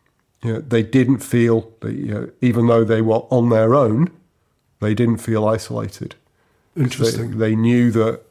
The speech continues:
Speaker 1: you know, there were some of the other people that were on the programme that they'd gone through this experience with were, were there and around and would, you know, this teamship and comradeship was there. So the, "I am on my own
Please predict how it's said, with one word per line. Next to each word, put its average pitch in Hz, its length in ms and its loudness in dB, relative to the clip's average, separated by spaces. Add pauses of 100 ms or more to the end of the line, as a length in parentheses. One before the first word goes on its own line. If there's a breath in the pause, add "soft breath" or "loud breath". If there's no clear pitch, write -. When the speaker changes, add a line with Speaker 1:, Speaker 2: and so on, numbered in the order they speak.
Speaker 1:
you 104 100 -2
know, 101 120 -2
there 110 240 -4
were 107 240 -4 (200)
some - 240 -2
of 117 60 2
the 117 100 2
other 110 120 0
people 113 300 -2
that 117 60 0
were 113 140 -2
on 107 100 0
the 107 80 -2
programme 131 720 -2
that 101 140 -6
they'd 107 220 -2 (260)
gone 113 200 2
through 113 260 -2
this 101 200 -6
experience 117 640 -2
with 113 340 -6 (640 soft breath)
were, 110 380 -2
were 113 220 -4
there 117 280 2
and 110 80 0
around 110 560 0 (120)
and 104 180 -4
would, 107 240 -4 (360)
you 101 60 -10
know, 101 220 -4 (1080 soft breath)
this - 240 -2
teamship 127 640 0
and 107 140 -2
comradeship 113 840 0
was 117 220 -4
there. 107 300 -2
So 117 260 -2
the, 107 260 -2 (300 loud breath)
"I 117 160 0
am 117 140 2
on 131 120 4
my 117 240 2
own 117 480 0